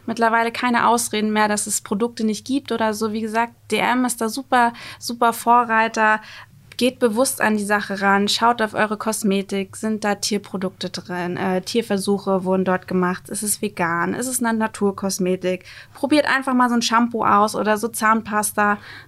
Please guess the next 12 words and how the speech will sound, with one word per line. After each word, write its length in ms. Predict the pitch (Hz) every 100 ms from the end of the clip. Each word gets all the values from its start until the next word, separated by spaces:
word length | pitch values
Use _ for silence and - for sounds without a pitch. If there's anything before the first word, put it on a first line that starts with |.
| -
ähm, 720 | 202 196 196 196 196 196 - -
Tabletten, 560 | 226 208 202 202 214
das 160 | 214 220
ist, 200 | 226 -
ist 260 | 233 - -
tatsächlich 500 | 269 269 262 208 220
witzig 500 | 254 - 233 226 -
und, 320 | 214 220 220
und 140 | 233
ihr 80 | 262
habt 160 | 285 240
auch 220 | 233